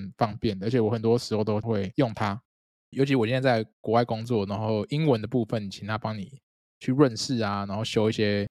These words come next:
细节，或是你要问一些问题，就把它当 Google 用，其实也是蛮 OK，只是当然你要有基本的知识啦，知道他讲的是不是真的，是不是唬烂你这样。我觉得这个对我来讲花的还算蛮值得的，因为它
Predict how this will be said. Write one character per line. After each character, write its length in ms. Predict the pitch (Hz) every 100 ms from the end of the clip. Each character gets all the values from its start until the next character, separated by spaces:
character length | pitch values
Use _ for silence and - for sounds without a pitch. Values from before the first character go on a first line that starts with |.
| -
细 220 | - 135
节， 360 | - 98 92 - _ _ _ _ _ _ _
或 140 | 139
是 100 | 139
你 80 | 131
要 120 | 113
问 200 | 151 156
一 40 | 135
些 120 | 135
问 260 | 151 156
题， 180 | 110 90
就 120 | 90
把 100 | 139
它 20 | 117
当 160 | 127
Google 360 | 123 120 113 101
用， 140 | 104
其 80 | 98
实 80 | 107
也 120 | 101
是 60 | 95
蛮 160 | 101
OK， 360 | 98 98 - 92
只 100 | 113
是 60 | 131
当 120 | 143
然 120 | 127
你 60 | 107
要 140 | 117
有 140 | 110
基 160 | 98 113
本 180 | 110 92
的 180 | 95 92
知 220 | - 123
识 220 | - 123
啦， 160 | 101 92
知 100 | 117
道 80 |
他 100 | 113
讲 220 | 120 101 92
的 60 |
是 120 | 95
不 80 | 107
是 160 | 107 104
真 260 | 98 101 95
的， 180 | 98
是 100 | -
不 80 | 117
是 140 | 113 107
唬 220 | 107 101
烂 140 | 110
你 100 | 98
这 140 | 98 107
样。 100 | - _ _ _ _ _
我 120 | 120
觉 60 |
得 80 | 165
这 80 | 180
个 160 | 156 135 _
对 100 | 170
我 60 | 120
来 80 |
讲 100 | 110
花 220 | 98 117 113
的 120 | 101
还 120 | 95
算 200 | 101 101 95 85
蛮 400 | 101 104 98 107 -
值 260 | - 104
得 180 | 104 98
的， 140 | 80 101
因 60 |
为 60 | 135
它 140 | 139